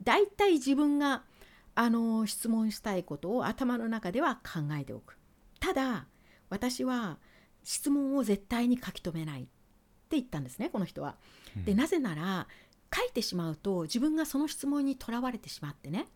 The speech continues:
Speaker 1: こう、インタビューしているその自由な展開にね、ならないっていうんですよ。
Speaker 2: うん。
Speaker 1: で、インタビューが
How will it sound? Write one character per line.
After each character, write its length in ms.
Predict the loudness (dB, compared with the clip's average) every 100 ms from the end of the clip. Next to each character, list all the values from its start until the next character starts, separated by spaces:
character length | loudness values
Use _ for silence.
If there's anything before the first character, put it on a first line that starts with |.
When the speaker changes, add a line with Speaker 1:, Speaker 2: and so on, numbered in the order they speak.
| -20 -20 -12 0
Speaker 1:
こ 80 | 2
う、 40 |
イ 60 | 2
ン 40 |
タ 200 | 0 0
ビ 80 | 0
ュ 20 |
ー 40 | -2
し 80 | -2
て 100 | 0
い 140 | 2
る 100 | 0
そ 140 | 0 -2
の 180 | -2 -6 -4
自 200 | 4 6
由 220 | 6 4
な 120 | 2
展 240 | 2 0
開 240 | 0 -4 -2
に 120 | -2
ね、 120 | -2
な 140 | -2 -2
ら 120 | -4
な 80 | -4
い 60 |
っ 40 | -8 _ _ -10
て 80 | -8
い 40 |
う 20 |
ん 60 | -8
で 80 | -10
す 120 | -12
よ。 100 | -12 -18 _ _ -20 _ -10
Speaker 2:
う 40 | -8
ん。 240 | -6 -2
Speaker 1:
で、 200 | 0 0 -4 -18 -18 -2
イ 80 | -2
ン 40 | 0
タ 140 | 2 4
ビ 80 |
ュ 160 | 4 2
ー 20 |
が 360 | 2 0 0